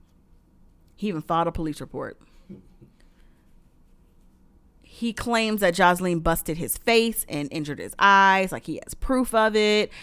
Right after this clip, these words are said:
And the cops were like, "But we don't see any visible injuries." <laughs>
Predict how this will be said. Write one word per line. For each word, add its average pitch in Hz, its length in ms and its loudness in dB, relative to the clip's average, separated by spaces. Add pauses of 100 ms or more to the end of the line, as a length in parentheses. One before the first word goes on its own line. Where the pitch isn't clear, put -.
(260)
And 165 680 -4 (400)
the 180 200 -12
cops - 420 0
were 175 80 -4
like, 156 200 0
"But 160 100 -6
we 165 120 -2
don't 160 180 -4
see 180 220 -4
any 151 400 -4
visible 139 440 -10
injuries." 135 840 -14 (420)
<laughs> - 80 -16